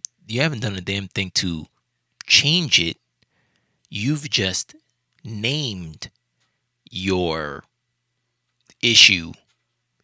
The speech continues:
and have told people to be able to deal with it once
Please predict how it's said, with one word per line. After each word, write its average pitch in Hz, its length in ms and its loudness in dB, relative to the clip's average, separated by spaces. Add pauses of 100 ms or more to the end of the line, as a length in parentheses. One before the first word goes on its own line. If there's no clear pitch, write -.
and 95 400 0 (340)
have - 240 -4
told 117 540 -2
people 85 540 -6 (720)
to 87 560 0 (440)
be 110 240 -8
able 98 560 -4 (1120)
to 92 640 -4 (1500)
deal 113 260 0
with 95 200 -2
it 82 180 -4 (1040)
once 95 760 -2